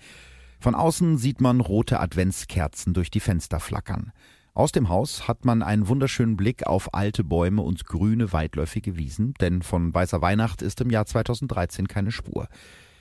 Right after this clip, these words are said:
In den anderen Häusern und Villen der Straße, in der wohl besten Wohngegend der Stadt, bereiten sich die Bewohner langsam auf das Weihnachtsfest vor.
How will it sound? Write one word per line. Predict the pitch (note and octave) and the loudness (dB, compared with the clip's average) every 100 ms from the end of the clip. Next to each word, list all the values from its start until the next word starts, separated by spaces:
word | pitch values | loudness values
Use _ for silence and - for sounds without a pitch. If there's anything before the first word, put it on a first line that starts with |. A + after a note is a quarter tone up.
| - | 0
In | G#2+ | 2
den | |
anderen | B2+ F#3 D3 G#2 | 4 4 4 6
Häusern | G#2 G#2+ G#2 F2+ | 6 4 2 2
und | G2+ D2+ | 0 0
Villen | D#2+ A2+ G#2 F2 | 2 2 2 2
der | D#2 | 0
Straße, | C#2+ - D2 D#2+ G2+ - A#2+ A2+ | -2 -4 -2 0 -2 0 2 2
in | - F#2 | 2 0
der | F2+ | 0
wohl | F2 F2+ | 2 2
besten | E2+ G#2+ - A2 D#2 | 2 -2 -2 -2 0
Wohngegend | F#2 G#2 F2+ E2+ F#2 | 0 0 -2 -4 -4
der | F#2+ | -4
Stadt, | - - G2 - - - _ - | -4 -2 -2 -4 -18 -20 _ -4
bereiten | G#2+ A2 - B2+ | 0 0 -2 -4
sich | C3 | -4
die | - | -2
Bewohner | A2+ G2 G2 G#2 | 0 2 2 2
langsam | E2+ G2 G2+ E2+ | 2 2 0 0
auf | C#2 | -2
das | - G#2+ | -4 -4
Weihnachtsfest | D2 E2+ - - - - - | -4 -4 -6 -8 -10 -10 -10
vor. | - - | -8 -8